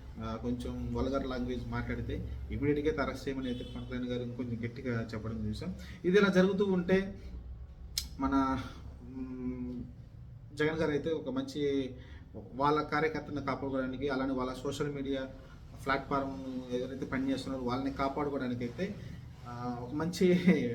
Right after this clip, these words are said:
అంటే తెలివి-, తెలివితనంతో ఒక మంచి పని చేశారు. ఎందుకంటే, ఆ, ఏదైతే ఇప్పుడు ఒక వ్యక్తి మీద నడుస్తూ ఉంటుంది, ఆ, వైసీపీ బాలు, లేకుంటే వైసీపీ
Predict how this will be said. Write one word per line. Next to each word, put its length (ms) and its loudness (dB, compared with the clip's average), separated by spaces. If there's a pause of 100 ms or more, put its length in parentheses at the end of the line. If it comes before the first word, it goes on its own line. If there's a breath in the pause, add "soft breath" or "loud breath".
(520 loud breath)
అంటే 200 -2
తెలివి-, 460 4
తెలివితనంతో 540 6
ఒక 300 0
మంచి 240 -4
పని 160 2
చేశారు. 440 2
ఎందుకంటే, 580 0 (440 loud breath)
ఆ, 220 -6
ఏదైతే 340 6
ఇప్పుడు 220 4
ఒక 240 2
వ్యక్తి 260 4
మీద 100 6
నడుస్తూ 360 4
ఉంటుంది, 580 -2
ఆ, 200 -2
వైసీపీ 500 2
బాలు, 360 0
లేకుంటే 360 0
వైసీపీ 800 -2